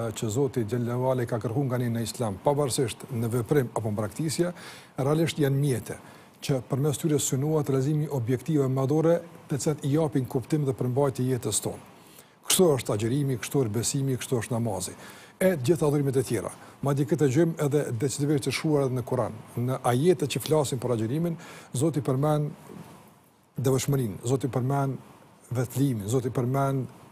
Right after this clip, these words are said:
falëndrimin, Zoti përmend madhnimin. Në këto janë ato që realisht, e, synohen të realizohen.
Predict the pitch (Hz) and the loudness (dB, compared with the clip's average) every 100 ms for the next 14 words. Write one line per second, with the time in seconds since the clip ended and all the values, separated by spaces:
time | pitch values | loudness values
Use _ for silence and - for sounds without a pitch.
0 | - 123 127 139 110 90 127 120 135 131 | -2 0 2 2 0 0 0 2 0 2
1 | 139 131 127 123 139 123 80 - - - | 0 0 0 0 0 0 -4 -12 -18 -12
2 | - 131 - 175 196 170 175 - 160 156 | -4 -4 2 6 6 6 4 4 4 6
3 | 170 147 - - - 139 135 135 156 151 | 4 2 -4 -14 -6 -2 0 2 2 2
4 | 165 151 160 156 139 135 127 123 87 | 0 0 0 0 2 0 0 -2 -4